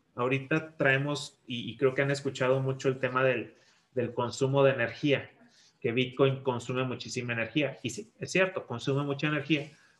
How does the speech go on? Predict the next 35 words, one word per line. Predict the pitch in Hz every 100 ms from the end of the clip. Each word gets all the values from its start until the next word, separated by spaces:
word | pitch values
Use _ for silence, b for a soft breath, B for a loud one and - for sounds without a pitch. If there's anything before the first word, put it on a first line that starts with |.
| _
por | 127
las | 123 117
computadoras | - 113 127 - 117 127 131
que | 127
están | - 120
haciendo | 120 123 117 120
este, | 120 120
este | 123 - 120
proof | 123 113
of | 117
work. | 131 135 - B B -
Mientras | 123 123 127 123
más | 160 196 -
computadoras | 220 185 175 151 143 160 165
estén | 139 - 139
trabajando | 160 156 135 135 120 110
y |
estén | 110 - 139
en | 160
la | 131
red, | 135 202 - - b b b
la | 131 135 131
complejidad | 135 131 - 127 127 131 139 151 147 -
de | 143 151
los | 135 -
cálculos | - 143 139 139 123 120
para | - 117 143 - 117
obtener | - 117 127 147
la | 151
recompensa | 147 135 110 107 127 127 120
del | 110 110
Bitcoin | 156 160 165 165 b b b b -
sube. | - 151 139 107 - - _ _ _ _
Entonces | 117 110 135 135 143 139
necesitas | 135 127 127 135 135 -